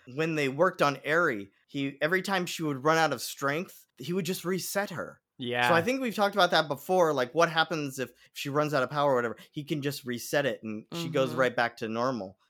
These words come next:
Speaker 1: So he
Speaker 3: Mm-hmm.
Speaker 1: has a way of doing that. If in, something happened to her, he would just bring her back, and then she'd be fine again. So I think that that's even, you know
Speaker 2: But
Speaker 3: I mean,
Speaker 2: I
Speaker 3: he's
Speaker 2: d-, that's
Speaker 3: basically really
Speaker 2: not
Speaker 3: toying with her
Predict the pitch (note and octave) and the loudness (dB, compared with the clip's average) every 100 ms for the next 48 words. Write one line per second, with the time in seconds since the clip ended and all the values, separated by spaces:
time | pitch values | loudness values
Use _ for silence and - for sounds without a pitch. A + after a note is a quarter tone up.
0 | - D#3+ C#3 B2+ F3+ A3+ E3 D3+ E3 C3 | -18 -6 -4 0 2 2 0 2 2 0
1 | D3 E3+ D3 A#2 G#2+ - A#2+ - _ A#2+ | 0 2 2 0 -4 -6 -8 -8 _ -6
2 | A#2 A2 - C3+ C3+ A#2 A#2+ B2+ C3 A#2 | -6 -8 -6 -4 -4 -2 -4 -2 -6 -6
3 | C#3 C#3 D#3+ E3+ F#3 _ _ C#3+ C#3+ C#3 | -4 -2 -2 -2 -4 _ _ -2 -2 -2
4 | - D3+ C#3+ B2+ C3 B2+ A#2 A2 A2 G#2+ | -4 0 0 2 4 2 0 -4 -6 -6
5 | A#2 A2 G#2+ - C#3 D3 F#2 F2 F#2+ _ | -8 -8 -6 -2 -2 -2 -6 -12 -16 _
6 | - A2 A2+ - C#3 C3 A#2 C#3 C#3 C3+ | -10 -4 -4 -4 -6 -8 -2 0 0 -2
7 | - C#3 C#3+ B2+ A2+ A2 - - C3+ G#2+ | -10 -8 -6 -4 -4 -8 -12 -14 -12 -10
8 | F#2+ - - - E3+ D#3+ G#3 F3 F#3+ D#3 | -12 -16 -10 0 2 2 2 0 0 0
9 | F#3+ F3 F3 F#3 - F3+ F#3+ F3+ F3 D3+ | 2 2 2 -2 -2 0 4 4 2 0
10 | - F#3+ F3 E3+ D#3+ D3+ D3+ - D#3+ D3+ | -8 -6 -4 -2 -2 -6 -8 -6 0 0
11 | C#3+ C#3+ E3 D#3+ D#3 D3+ D3+ D3 D3 | -2 -10 -6 -2 0 2 0 -2 -6